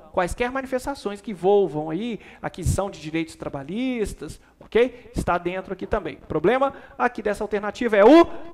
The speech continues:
apenas, tá ok? Então, voltemos pra tela, agora sim. Letra E.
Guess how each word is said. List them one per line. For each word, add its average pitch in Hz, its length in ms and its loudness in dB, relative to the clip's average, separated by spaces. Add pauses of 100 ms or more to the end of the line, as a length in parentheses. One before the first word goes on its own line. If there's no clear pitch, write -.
apenas, - 1120 0
tá - 140 -18
ok? 262 600 2
Então, 247 540 4
voltemos 180 420 2
pra 240 200 2
tela, 240 240 4
agora 240 260 6
sim. 240 260 -6 (840)
Letra 208 320 4
E. 185 200 6